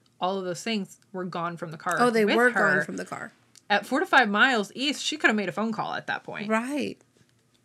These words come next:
Speaker 1: No phone call. He has been dismissed as an unreliable witness by some, but police have kind of found that particular story maybe had some chalk to it.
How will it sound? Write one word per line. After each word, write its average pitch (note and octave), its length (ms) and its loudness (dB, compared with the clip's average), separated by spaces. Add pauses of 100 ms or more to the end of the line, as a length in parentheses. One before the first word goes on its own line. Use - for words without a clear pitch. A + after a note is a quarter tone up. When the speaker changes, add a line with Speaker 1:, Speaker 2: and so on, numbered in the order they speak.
(840)
Speaker 1:
No G3+ 160 0
phone F3 180 -10
call. D3 240 -12 (1300)
He F4 400 0
has D#4 220 0
been A#3+ 160 2
dismissed A3+ 460 -2
as G3 120 -2
an F#3 80 -4
unreliable F3+ 640 2
witness E3 380 -4
by E3+ 140 -2
some, E3 380 -2
but D#3+ 180 -6
police G#3 260 -4
have B3 220 -8
kind F3+ 180 -6
of F3 100 -6
found E3+ 560 -6
that D#3+ 440 -2
particular F3+ 360 -6
story E3+ 360 -4
maybe E3+ 500 -6
had F3 220 -8
some F3 160 -12
chalk F3 320 -6
to G#3 140 -6
it. G#3+ 200 -2